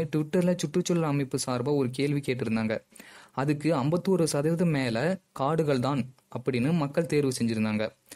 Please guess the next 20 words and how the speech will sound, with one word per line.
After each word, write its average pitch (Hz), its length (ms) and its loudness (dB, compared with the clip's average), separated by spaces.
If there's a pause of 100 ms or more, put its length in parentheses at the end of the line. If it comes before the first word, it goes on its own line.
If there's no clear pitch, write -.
(280)
ஆனா 147 280 0
உண்மை 196 420 4
என்னன்னா, 151 460 0
நாம 127 280 0
சுவாசிக்கிற 165 560 -2
ஆக்சிஜன்ல 135 560 -2
எழுபது 175 420 2
சதவீதம் 156 440 0
வந்து 127 500 0
பெருங்கடல்கள் 147 760 2
தான் 151 360 -2 (120)
தயாரிக்குது. 120 500 0 (460)
அப்புறம் 151 340 0
இருபத்தஞ்சு 170 560 2
சதவீதத்தை 143 560 0
அமேசான், 156 640 0
போர்னியா 143 380 2
போன்ற 135 540 0 (320)
வெப்பமண்டல 143 520 0
காடுகளும், 127 640 0